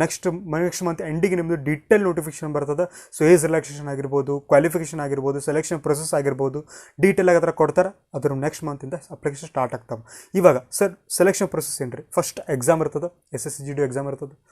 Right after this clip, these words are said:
ಫಸ್ಟ್ ಫಿಸಿಕಲ್ ಇರ್ತದೆ, ಸೆ-, ಸೆಕೆಂಡ್ ಸಿ ಐ ಎಸ್ ಎಫ್ ಫಿಸಿಕಲ್ ಇರ್ತದೆ, so ಎಸ್ ಎಸ್ ಜಿ ಡಿ ಫಿಸಿಕಲ್ ಇರ್ತದೆ. ಓಕೆ, ಥರ್ಡ್ ಮೆಡಿಕಲ್ ಇರ್ತದೆ, ಎಸ್ ಎಸ್ ಜಿ ಡಿ ಮೆಡಿಕಲ್ ಇರ್ತದೆ, ಫೋರ್ತ್ ಡಿ ವಿ ಇರ್ತದೆ, ಎಸ್ ಎಸ್ ಜಿ ಡಿ ಡಿ ವಿ ಇರ್ತದೆ, ಫಿಫ್ತ್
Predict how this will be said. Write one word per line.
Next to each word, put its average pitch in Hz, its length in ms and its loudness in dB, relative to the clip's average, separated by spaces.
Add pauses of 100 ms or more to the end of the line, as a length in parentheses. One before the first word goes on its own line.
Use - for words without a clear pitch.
(340)
ಫಸ್ಟ್ - 220 0
ಫಿಸಿಕಲ್ 156 300 -2
ಇರ್ತದೆ, 156 240 -6
ಸೆ-, 175 120 -6 (120)
ಸೆಕೆಂಡ್ 156 260 -2
ಸಿ 160 80 2
ಐ 151 160 8
ಎಸ್ 160 100 -2
ಎಫ್ 156 160 -4
ಫಿಸಿಕಲ್ 156 300 0
ಇರ್ತದೆ, 165 240 -8 (100)
so 143 140 -6
ಎಸ್ - 80 -10
ಎಸ್ 139 80 -8
ಜಿ 143 80 -6
ಡಿ 147 200 -8
ಫಿಸಿಕಲ್ 143 340 -2
ಇರ್ತದೆ. 147 240 -12 (680)
ಓಕೆ, 147 140 8 (280)
ಥರ್ಡ್ 175 280 12
ಮೆಡಿಕಲ್ 156 260 0
ಇರ್ತದೆ, 160 240 -4
ಎಸ್ 135 120 -6
ಎಸ್ 143 80 -6
ಜಿ 143 60 -8
ಡಿ 151 200 -6
ಮೆಡಿಕಲ್ 143 260 -4
ಇರ್ತದೆ, 151 220 -12 (100)
ಫೋರ್ತ್ 165 240 0 (100)
ಡಿ 151 140 0
ವಿ 170 100 6
ಇರ್ತದೆ, 156 240 -10 (200)
ಎಸ್ 127 120 -8
ಎಸ್ 143 80 -10
ಜಿ 147 120 -6
ಡಿ 147 140 -4
ಡಿ 147 140 -2
ವಿ 151 80 0
ಇರ್ತದೆ, 151 260 -8 (1500)
ಫಿಫ್ತ್ 175 240 -6